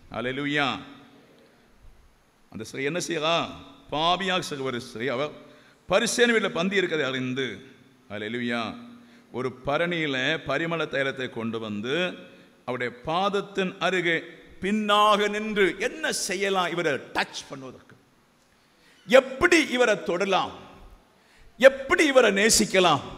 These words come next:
எப்படி அன்பு வைக்கலாம்? ஆமே. Praise God.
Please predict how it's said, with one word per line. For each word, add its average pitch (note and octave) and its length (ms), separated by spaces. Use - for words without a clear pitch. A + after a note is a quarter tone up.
எப்படி C#4+ 440
அன்பு C#4 360
வைக்கலாம்? G#3+ 480
ஆமே. G#2 340
Praise B2 240
God. A2+ 340